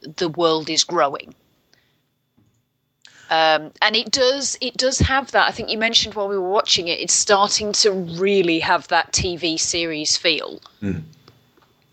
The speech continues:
Speaker 2: Which is the same as, uh, the, that's the, the, uh, feeling captured by the Marvel movies, that it's just, just this ongoing thing, which is episodic, as opposed to just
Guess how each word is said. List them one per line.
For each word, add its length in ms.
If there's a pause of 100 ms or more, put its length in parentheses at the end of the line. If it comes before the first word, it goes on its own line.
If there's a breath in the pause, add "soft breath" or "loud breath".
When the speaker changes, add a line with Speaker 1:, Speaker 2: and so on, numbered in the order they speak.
(180)
Speaker 2:
Which 220
is 80
the 80
same 300
as, 200
uh, 180
the, 300
that's 360
the, 240
the, 500
uh, 40
feeling 500
captured 300
by 80
the 60
Marvel 280
movies, 440
that 160
it's 200
just, 280
just 360
this 180
ongoing 760 (480 loud breath)
thing, 380
which 160
is 140
episodic, 800
as 120
opposed 420
to 60
just 460